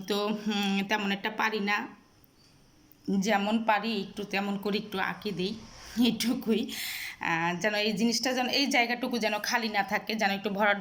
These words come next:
মানে দেখতে যেন আর একটু আকর্ষণ লাগে, এজন্য আমি এখান দিয়ে এরকম করে দিছি। আর এখানে আমি, হ্যাঁ, এটা ম্যাগি হাতা, এখন তো গরম। আর এই, এই কাপড়টা কিন্তু মদিনা কাপড়, দেখেন, মদিনা বয়েল,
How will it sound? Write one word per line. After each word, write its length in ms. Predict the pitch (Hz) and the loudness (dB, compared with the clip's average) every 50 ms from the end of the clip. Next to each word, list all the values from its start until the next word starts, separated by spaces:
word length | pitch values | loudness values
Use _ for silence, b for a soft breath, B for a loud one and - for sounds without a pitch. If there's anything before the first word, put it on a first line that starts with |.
| - 190 | -2 -4
মানে 340 | 185 180 175 175 180 185 | -2 -2 0 0 -2 -2
দেখতে 300 | 170 165 220 220 220 - 233 | 0 0 0 0 0 -2 -2
যেন 160 | 214 220 208 | 0 0 2
আর 100 | 202 196 | 2 2
একটু 260 | 202 202 - - - | 0 0 -2 0 0
আকর্ষণ 460 | 214 196 - - 214 208 - 240 226 220 214 | 2 2 0 -2 -4 -2 0 0 2 2 2
লাগে, 260 | 196 185 185 180 214 | 2 0 0 0 -2
এজন্য 420 | 285 - - 214 - 214 208 233 247 | -2 -2 -2 -2 -2 0 0 2 2
আমি 260 | 226 202 202 220 214 | 2 2 2 0 -4
এখান 220 | 190 208 214 196 | -2 -4 -4 -4
দিয়ে 140 | 185 190 185 | -2 -2 -2
এরকম 260 | 185 190 185 - 202 214 | -2 -4 -4 -4 -6 -4
করে 240 | 208 - 214 202 202 | -4 -4 -2 -2 -2
দিছি। 360 | 180 190 180 - - 220 220 262 320 311 - - - B B B B B B B B B B B B | -2 -4 -4 -2 0 0 0 0 0 -4 -10 -16 -20 B B B B B B B B B B B B
আর 320 | - - 175 170 170 175 175 - - - | -2 0 0 2 0 0 -2 -4 -4 -4
এখানে 360 | - - 277 330 311 311 302 | 0 4 6 8 10 10 10
আমি, 300 | 294 285 277 269 262 262 262 269 277 277 | 8 8 6 6 6 4 4 4 4 2
হ্যাঁ, 240 | 226 233 208 208 208 196 | 2 2 4 4 4 2
এটা 140 | 208 208 254 | 2 2 2
ম্যাগি 300 | 254 240 220 214 202 247 | 2 4 2 2 2 2
হাতা, 260 | 254 254 247 247 247 233 | 2 2 4 4 4 4
এখন 280 | 214 196 196 226 226 | 4 2 2 0 0
তো 120 | 220 233 233 233 | 2 2 0 2
গরম। 400 | 214 208 214 208 202 180 208 262 262 - | 4 4 4 4 4 4 2 0 0 2
আর 140 | - 220 220 - | 0 0 0 0
এই, 80 | - 269 | 0 0
এই 200 | - - 233 294 | 0 0 0 0
কাপড়টা 400 | 285 285 262 262 - 285 285 320 | 0 0 0 0 0 -2 2 4
কিন্তু 200 | 277 339 302 294 | 6 8 10 12
মদিনা 400 | 285 277 262 233 226 220 214 196 | 12 12 10 8 6 4 4 2
কাপড়, 300 | - 190 185 - 180 175 | 2 0 0 0 0 0
দেখেন, 280 | 151 156 151 - 156 - - - | 0 -2 -2 -4 -6 -4 0 2
মদিনা 380 | 233 226 214 226 226 226 214 | 4 4 4 6 6 6 4
বয়েল, 340 | 208 165 180 190 185 160 156 | 4 4 4 4 4 4 2